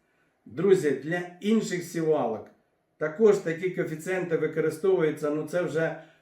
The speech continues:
коли, е, ви сієте, там, наприклад, кукурузу шириною міжряддя там сімдесят сантиметрів або цукрові буряки шириною міжряддя сорок п'ять сантиметрів. Ви також одиницю ділите. Тобто це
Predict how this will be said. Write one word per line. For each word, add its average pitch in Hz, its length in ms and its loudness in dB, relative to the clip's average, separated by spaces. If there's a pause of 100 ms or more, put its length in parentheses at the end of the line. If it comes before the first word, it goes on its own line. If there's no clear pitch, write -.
коли, 170 300 0
е, 151 340 2
ви 147 200 0
сієте, 160 500 0
там, 147 180 -2
наприклад, 143 540 -2
кукурузу 160 720 0 (260)
шириною 160 500 0
міжряддя 143 540 0
там 139 340 -4 (800)
сімдесят 165 680 -2
сантиметрів 156 640 -2
або 156 160 -4
цукрові 165 460 -2
буряки 160 480 2
шириною 160 500 -4 (300)
міжряддя 156 540 2
сорок 160 340 0
п'ять 156 220 0
сантиметрів. 135 600 -2 (320)
Ви 233 140 6
також 208 460 6
одиницю 196 480 2
ділите. 170 560 0 (200)
Тобто 202 520 2
це 202 440 2